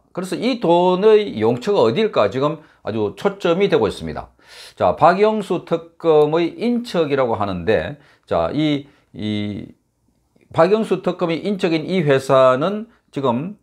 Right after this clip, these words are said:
어, 이 화천대유 또 천화동인 뭐 이 멤버들이 지금 분양한 그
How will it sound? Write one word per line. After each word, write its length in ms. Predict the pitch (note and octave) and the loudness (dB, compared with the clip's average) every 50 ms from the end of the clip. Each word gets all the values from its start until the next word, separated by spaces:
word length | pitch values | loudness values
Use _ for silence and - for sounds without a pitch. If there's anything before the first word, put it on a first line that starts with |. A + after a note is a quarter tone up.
| _ - | _ -10
어, 400 | - F2 F2+ F2 F2 F2 F2 F2 F2+ | -6 -4 -4 -4 -4 -6 -6 -8 -8
이 140 | G2 C3 B2+ | -6 -4 -4
화천대유 880 | A3 - D3 C#3+ - - G3+ F#3+ F3 C#3+ A#2+ A#2+ B2+ A#2+ F#2 D#2+ - _ _ _ _ _ - - | 0 2 0 0 2 2 0 0 2 0 0 2 2 0 -2 -2 -6 _ _ _ _ _ -6 -6
또 80 | A2+ | -6
천화동인 580 | A2+ - D3+ D#3 F3 F3 D#3+ C3 C3+ C3 A2+ G#2+ | -4 -2 2 4 4 4 4 2 -2 -2 -2 -2
뭐 120 | A#2+ B2+ - | -2 -2 -2
이 400 | F3+ G#3 A3 A3+ G#3+ F#3 - A#2+ | -2 -2 -2 -2 -4 -4 -4 -2
멤버들이 720 | C3 D#3+ G#3 G#3+ G3+ F#3 E3+ D#3+ D3 C#3 C#3 C#3+ E3+ E3 | 0 0 0 0 2 4 4 4 4 4 2 0 0 0
지금 240 | D3 D3+ D3 C3+ - | -2 -2 -4 -4 -2
분양한 460 | F3 F#3 F#3 F3 C3+ C3 B2+ A2 F#2 | -2 -2 -2 -2 -2 -2 -2 -4 -2
그 260 | - C3 D3+ D3+ C#3+ | 0 0 0 0 -2